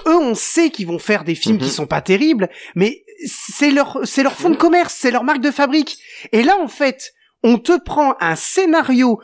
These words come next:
Speaker 1: on te prend des personnages qui sont pas vraiment exploités. Je suis désolé, mais dans ce ri-, dans ce film-là, ils ont réussi à rendre mauvais par un personnage qui sert quasiment à rien, puis alors, le, le retournement de situation dégueulasse à la fin,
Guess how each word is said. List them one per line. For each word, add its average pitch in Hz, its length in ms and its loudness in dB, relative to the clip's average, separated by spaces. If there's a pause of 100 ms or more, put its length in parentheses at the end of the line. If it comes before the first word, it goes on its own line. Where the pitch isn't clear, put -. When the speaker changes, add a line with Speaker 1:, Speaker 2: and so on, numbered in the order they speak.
(220)
Speaker 1:
on 214 160 4
te - 180 2
prend 302 420 2
des 190 180 0
personnages 302 640 0
qui 185 100 -12
sont 175 240 -6
pas 220 300 0
vraiment 277 340 0
exploités. 294 640 -2 (140)
Je - 60 -4
suis 208 100 0
désolé, 262 340 2
mais 269 140 2
dans 185 120 -2
ce - 220 -2
ri-, 202 240 0 (100)
dans 190 120 -2
ce 180 160 0
film-là, 247 580 2 (260)
ils 180 220 2
ont 196 60 4
réussi 311 500 0
à 160 120 2
rendre 269 420 2
mauvais 247 340 2
par 147 160 -2
un 147 80 -2
personnage 196 500 -2
qui 160 140 -8
sert - 340 -2
quasiment 233 420 2
à - 20 2
rien, 226 200 0
puis 160 140 -6
alors, 147 360 0
le, 147 180 0 (180)
le 165 100 4
retournement 226 520 -2
de 220 60 -6
situation 202 500 -2
dégueulasse 170 440 0
à 156 60 2
la 156 100 0
fin, 320 220 0